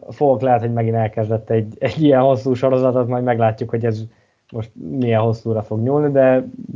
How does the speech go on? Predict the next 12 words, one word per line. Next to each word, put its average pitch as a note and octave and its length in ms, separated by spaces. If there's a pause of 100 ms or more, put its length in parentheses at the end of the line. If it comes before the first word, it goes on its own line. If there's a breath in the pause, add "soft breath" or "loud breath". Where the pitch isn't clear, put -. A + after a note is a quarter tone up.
(100)
tényleg, A#2 360
ha A2+ 100
már A#2 280
beszéltünk A#2+ 520
Henryről, B2+ 760 (440 soft breath)
akkor A#2 480
neki A2+ 360
is, - 280
neki A#2+ 280
is G#2 100
nagy A#2 200
pacsi, D3+ 460